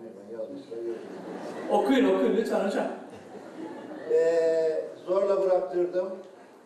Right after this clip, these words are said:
Speaker 1: E, bizim, e, biri Bankacılık ve Sigorta Enstitüsü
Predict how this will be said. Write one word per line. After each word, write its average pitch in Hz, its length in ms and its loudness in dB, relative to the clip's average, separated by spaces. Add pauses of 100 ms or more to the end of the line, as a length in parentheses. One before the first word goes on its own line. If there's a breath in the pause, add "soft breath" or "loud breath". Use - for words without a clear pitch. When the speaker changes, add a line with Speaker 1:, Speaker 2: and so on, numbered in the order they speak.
(280)
Speaker 1:
E, 139 640 -4
bizim, 175 260 -2
e, 156 460 -4
biri 156 220 -8
Bankacılık - 500 -4
ve 147 80 -4
Sigorta 151 720 -4
Enstitüsü 143 720 -14